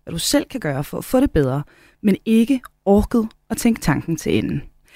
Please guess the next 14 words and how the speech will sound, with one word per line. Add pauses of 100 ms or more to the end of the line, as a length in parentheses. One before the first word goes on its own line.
(400)
Alle
de
velmenende
råd
om
mad,
motion,
søvn (140)
og
tankemønstre
praller
af
på
dig.